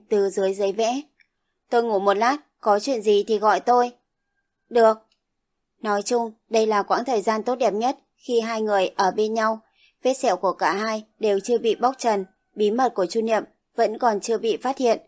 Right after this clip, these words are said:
Hạc Toại cũng chưa biến thành một kẻ tâm thần hết thuốc chữa. Các bạn thân mến, các bạn vừa nghe xong tập mười bộ truyện ngôn tình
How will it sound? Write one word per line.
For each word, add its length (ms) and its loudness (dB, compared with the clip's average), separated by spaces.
Hạc 280 -6
Toại 200 0
cũng 220 0
chưa 140 0
biến 220 2
thành 240 -2
một 140 0
kẻ 180 0
tâm 240 -2
thần 260 -2
hết 280 -4
thuốc 220 -4
chữa. 280 0
Các 120 -2
bạn 200 2
thân 140 -2
mến, 220 -2
các 140 -2
bạn 200 0
vừa 140 -2
nghe 200 -4
xong 220 -2
tập 160 -4
mười 240 0
bộ 160 0
truyện 220 -4
ngôn 140 -2
tình 240 0